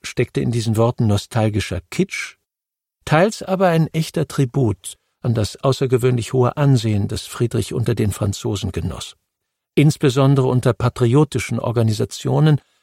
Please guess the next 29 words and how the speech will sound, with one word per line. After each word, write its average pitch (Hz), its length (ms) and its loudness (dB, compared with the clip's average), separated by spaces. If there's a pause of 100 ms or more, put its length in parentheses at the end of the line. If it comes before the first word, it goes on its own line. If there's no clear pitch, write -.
(320)
die 151 60 6
dazu 160 320 2
beigetragen 143 640 4
hatten, 151 240 2
die 147 80 2
französische 151 720 -2
Außenpolitik 160 840 0
neu 135 240 8
zu - 220 -8
beleben 131 500 2 (540)
und 143 120 4
die 147 80 4
das 131 240 2
Bündnis 180 500 0
mit 123 220 -2
Österreich 180 560 0
von 143 160 2
siebzehnhundertsechsundfünfzig 131 1600 -2 (280)
immer 190 240 4
schon 165 400 2 (220)
als - 240 -2
den 139 160 0
größten 135 400 2
Fehler 113 460 2
des - 300 -4
Ancien 110 440 0
Regime 101 600 2
angesehen 95 600 0
hatten. - 220 -8